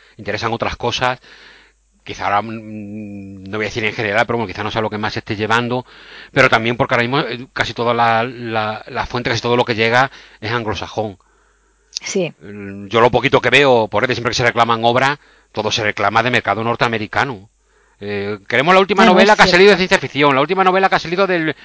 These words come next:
Speaker 1: el premio Bram Stoker, el último premio de no sé qué. Bueno, y, y de la tradición europea, tanto de lo clásico como lo seguro, que ahora se están haciendo cosas muy chulas, parece que estáis un poquito. A ver, tampoco voy a hablar mucho, ¿eh? Porque,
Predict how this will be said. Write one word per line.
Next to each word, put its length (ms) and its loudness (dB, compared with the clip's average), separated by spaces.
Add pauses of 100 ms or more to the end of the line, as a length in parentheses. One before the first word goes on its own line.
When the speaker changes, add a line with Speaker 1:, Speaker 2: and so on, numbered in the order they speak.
(140)
Speaker 1:
el 100 -8
premio 220 2
Bram 180 4
Stoker, 360 0
el 60 -4
último 280 -2
premio 240 0
de 100 2
no 120 -2
sé 120 -4
qué. 200 -6 (340)
Bueno, 240 -10
y, 600 -16 (1120)
y 60 -10
de 80 -2
la 100 0
tradición 340 -6
europea, 640 -4
tanto 240 -6
de 120 -4
lo 180 -6
clásico 340 -2
como 160 -4
lo 80 -2
seguro, 460 -6
que 80 -6
ahora 180 0
se 40 -8
están 180 -12
haciendo 300 -10
cosas 300 -8 (480)
muy 120 -6
chulas, 240 -2
parece 340 -4
que 60 -6
estáis 220 -8
un 80 -10
poquito. 800 -6 (480)
A 80 2
ver, 220 2
tampoco 320 4
voy 100 8
a 20 8
hablar 220 8
mucho, 320 4
¿eh? 80 2
Porque, 720 -4